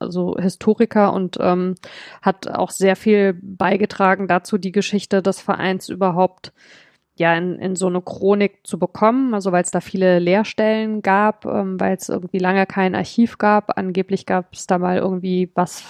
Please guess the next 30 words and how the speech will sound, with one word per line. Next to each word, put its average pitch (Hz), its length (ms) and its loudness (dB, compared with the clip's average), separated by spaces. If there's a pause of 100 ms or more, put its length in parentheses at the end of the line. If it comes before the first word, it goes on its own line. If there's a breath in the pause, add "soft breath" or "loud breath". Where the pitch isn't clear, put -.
(160)
alles - 360 -4
verbrannt. 185 680 -2 (380 loud breath)
Ist - 100 -14
irgendwie 190 280 -4
so 190 100 2
ein 208 60 4
bisschen 196 260 2
unklar, 220 380 2
aber 180 120 6
jedenfalls, 185 460 2
also 180 180 -2
der 175 220 0
hat 196 140 2
da 180 100 2
auf 160 160 -2
jeden 190 160 -2
Fall 196 100 -2
eine 185 120 -2
große - 280 -4
Vorarbeit 196 580 2 (360 loud breath)
geleistet, 185 500 2
von 190 140 -2
der 180 120 2
man 185 140 0
natürlich 180 340 -2
dann 180 200 -2
auch, - 320 -6
ähm, 180 440 -4
profitieren 226 680 -2
konnte. 226 440 0